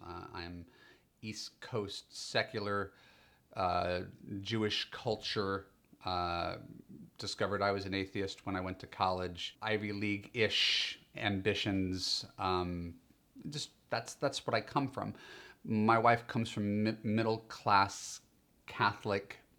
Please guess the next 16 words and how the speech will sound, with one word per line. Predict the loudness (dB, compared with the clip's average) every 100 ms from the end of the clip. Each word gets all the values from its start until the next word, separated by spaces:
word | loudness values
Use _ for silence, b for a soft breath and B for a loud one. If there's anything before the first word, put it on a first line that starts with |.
| _ _ -20 _ _ _ _ -20 -18
conservative | -4 0 0 2 2 2 0 -2
San | -2 0 2
Diego | 2 2 2 2 0 0 -4 B B B B -2
Navy, | 2 4 4 2 0 0 -2 -4 B B B _ 0
Irish | 4 4 2 -6
Catholic, | -6 0 0 0 -2 -2 -8 -16 -16 -16 -14
uh, | -2 0 0 -2 -8 -10 _
drinking | -6 -2 0 0 0 0
culture, | -2 -4 -4 -4 -4 -4 B B B B B -2
um, | 0 2 0 -2 -6 -8 -20 -20 -20 -20 -6
uh, | -2 0 0
where | -2 0 2 4 2 0 -8 _ _ _ _ -8
order | 2 4 4 0
is | -4 -4
respected, | -6 2 2 2 -2 -2 -4 -4
uh, | 0 0